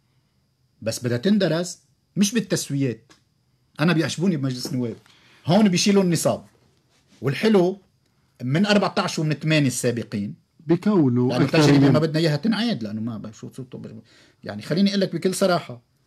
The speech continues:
Speaker 1: كنا ب ثمانية وعشرين مليار دولار دين للألفين وخمسة، صرنا هلأ على أبواب الإفلاس، يعني تخطينا المية مليار ووقفنا دفع وصرنا بالديفولت وما، وما عدت الناس قادرة تاخد مستحقاتها،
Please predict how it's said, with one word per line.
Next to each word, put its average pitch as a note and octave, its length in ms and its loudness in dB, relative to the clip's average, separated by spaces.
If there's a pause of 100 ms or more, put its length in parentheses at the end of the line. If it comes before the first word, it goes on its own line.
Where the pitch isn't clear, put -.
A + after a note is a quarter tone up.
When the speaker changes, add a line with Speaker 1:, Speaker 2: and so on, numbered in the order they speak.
(280)
Speaker 1:
كنا G3 160 6
ب F3+ 60 4
ثمانية F#3+ 260 4
وعشرين F3+ 340 0
مليار E3 280 2
دولار D#3 280 0
دين C3+ 220 2
للألفين B2+ 380 -2
وخمسة، C3 320 -2
صرنا F#3 360 0
هلأ E3 300 -2 (720)
على C#3 160 -2
أبواب C#3 260 0
الإفلاس، A#2+ 460 -4
يعني G2+ 160 -6
تخطينا A#2 420 -6
المية G#2+ 280 -6
مليار A2+ 360 -4
ووقفنا C#3 440 -6
دفع A2+ 420 -12
وصرنا A2 360 -10
بالديفولت G2+ 580 -14 (180)
وما، G2+ 500 -18 (380)
وما F#2+ 360 -10
عدت A2+ 220 -8
الناس G#2+ 320 -6
قادرة G2+ 200 -12
تاخد F#2+ 340 -14
مستحقاتها، A#2+ 680 -10